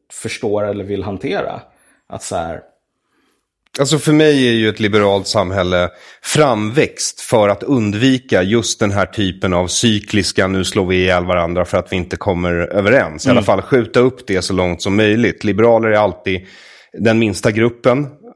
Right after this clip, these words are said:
Speaker 2: av
Speaker 1: Mm.
Speaker 2: människor, eftersom vi är flockdjur och kollektivisterna på båda sidor av
Speaker 1: Mm.
Speaker 2: spektrat är större.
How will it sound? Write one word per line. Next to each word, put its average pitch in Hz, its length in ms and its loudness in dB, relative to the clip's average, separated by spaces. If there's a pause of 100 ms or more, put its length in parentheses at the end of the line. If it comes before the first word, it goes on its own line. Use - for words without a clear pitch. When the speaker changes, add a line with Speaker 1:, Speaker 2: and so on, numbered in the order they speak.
Speaker 2:
av 104 220 4
Speaker 1:
Mm. 107 240 -2
Speaker 2:
människor, 123 580 2
eftersom 101 380 -2 (320)
vi 107 160 2
är 104 40 2
flockdjur 107 460 0
och 113 120 -2
kollektivisterna 101 760 -2
på 107 100 -6
båda 101 260 2
sidor 95 480 0
av 107 80 -2
Speaker 1:
Mm. 107 120 -2 (240)
Speaker 2:
spektrat - 560 -2
är 92 120 0
större. 98 460 0